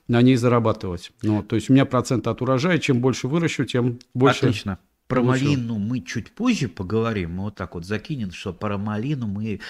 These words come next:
Speaker 2: расскажем, э, очень много интересного. Но давайте в, э, плодовый сад. Итак, по поводу заморозков.
Speaker 1: Мгм.
Speaker 2: А, часто ли бывают заморозки
Speaker 1: Каждый год
Speaker 2: в
Speaker 1: бывают
Speaker 2: России?
Speaker 1: заморозки.
Speaker 2: Каждый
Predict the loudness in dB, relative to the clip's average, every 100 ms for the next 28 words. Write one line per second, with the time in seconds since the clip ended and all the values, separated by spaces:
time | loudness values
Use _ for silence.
0 | -10 -4 -2 -2 0 0 0 -2 -6 -16
1 | -12 -4 -2 0 2 0 0 -2 0 0
2 | 0 -2 0 2 2 2 0 2 2 2
3 | 2 0 -4 -4 -2 -2 -2 -4 2 4
4 | 4 0 -6 -8 -10 -18 -18 -16 -14 -6
5 | -2 2 0 0 -10 -14 _ -10 -4 0
6 | 0 0 0 0 0 -2 -8 -12 -16 2
7 | 8 8 8 0 -4 -10 -6 -4 2 4
8 | 4 2 0 0 0 2 2 0 -6 -12
9 | -2 0 2 2 0 -2 -6 -4 -2 0
10 | -2 -4 _ _ _ -20 4 6 6 6
11 | 4 6 6 4 2 0 -2 -8 -12 0
12 | 4